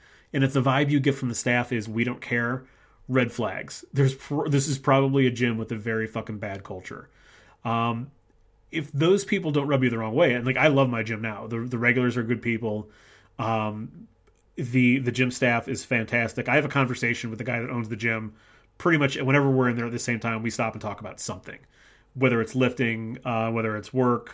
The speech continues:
whatever. We have a conversation. Um, I've had more conversations in the past several years going to that gym with, uh, with not only the gym owner, but other people on the gym staff than I had in the,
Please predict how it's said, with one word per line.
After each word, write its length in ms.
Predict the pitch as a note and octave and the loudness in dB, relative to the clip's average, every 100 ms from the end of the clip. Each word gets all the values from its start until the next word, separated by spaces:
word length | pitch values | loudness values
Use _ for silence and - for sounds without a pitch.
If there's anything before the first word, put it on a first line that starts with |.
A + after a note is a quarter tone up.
| - | -14
whatever. 520 | A#2 B2 A#2 G#2+ A2 | -4 2 2 0 -4
We 160 | A#2+ A#2+ | -2 0
have 120 | A#2+ | 0
a 40 | |
conversation. 720 | A#2 A#2 G#2+ A2 G#2 F#2 - - _ _ - _ A#2 | -4 -6 -6 -8 -10 -10 -12 -14 _ _ -20 _ -2
Um, 500 | A2+ A2+ A2 A2+ - | 2 2 0 -4 -4
I've 140 | C3+ | 0
had 140 | C3+ C3 | 2 4
more 140 | C3 | 4
conversations 720 | C#3 C3+ B2+ A#2+ A#2 B2 A2+ | 4 2 2 0 -2 -4 -4
in 60 | A2 | -4
the 60 | |
past 440 | A#2 A2+ - - C#3 | -4 -4 -4 -12 -4
several 260 | C3 B2 | -2 2
years 160 | A#2+ A2+ | 0 2
going 160 | B2 A#2+ | 0 4
to 60 | |
that 160 | C#3+ C3+ | 4 4
gym 400 | C#3 C3+ B2+ - - - _ - | 2 2 0 -6 -20 -20 _ 2
with, 360 | C3 B2 - | 4 4 4
uh, 320 | B2+ A#2+ A#2+ C3 | 2 4 0 -2
with 300 | C3 B2 C#3 | 0 0 2
not 140 | C#3+ | 2
only 140 | B2+ A#2 | 4 2
the 80 | A2 | 0
gym 200 | A#2 B2+ | -2 0
owner, 280 | B2 A#2 | 0 2
but 140 | A2+ B2+ | 0 0
other 140 | A#2+ | 0
people 380 | B2 B2 A#2+ A2+ | 0 0 0 -4
on 80 | A2+ | -4
the 60 | |
gym 180 | G#2+ A2 | -6 -8
staff 420 | - A#2 A2 G#2+ - _ _ _ - | -4 -2 -2 -4 -12 _ _ _ -2
than 120 | A#2+ | 0
I 60 | |
had 480 | A#2+ A#2 A2+ A2 A2 - _ | 2 0 0 -2 -6 -16 _
in 260 | - C3 A#2+ | 4 4 4
the, 420 | A#2 A2+ A2+ A2+ | 2 2 0 -2